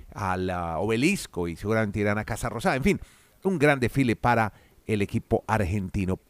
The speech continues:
Y vamos a hablar de fútbol, de mundial en el podcast. Nuevamente entra el fútbol, como tiene que ser, el deporte más popular del mundo.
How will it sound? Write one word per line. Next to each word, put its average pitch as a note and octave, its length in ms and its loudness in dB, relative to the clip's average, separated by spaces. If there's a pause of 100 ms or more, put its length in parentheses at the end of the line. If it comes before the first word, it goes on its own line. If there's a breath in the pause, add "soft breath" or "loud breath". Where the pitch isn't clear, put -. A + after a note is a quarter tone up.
(120)
Y B3+ 300 4 (180)
vamos E3 300 0
a F3+ 40 6
hablar D3 200 2
de F3 100 2
fútbol, B2 440 -2
de D3+ 100 4
mundial D3 720 4
en C3+ 140 -2
el C3 100 0
podcast. A2 440 2
Nuevamente B2+ 500 -4
entra F2 400 -6
el C3 80 0
fútbol, E3+ 400 4
como F2+ 200 -8
tiene A#2 200 -6
que C3 140 -6
ser, C#3 380 2
el - 160 -18
deporte A2 360 -4
más C3 200 -2
popular A2 420 0
del B2 140 -2
mundo. D#3+ 340 4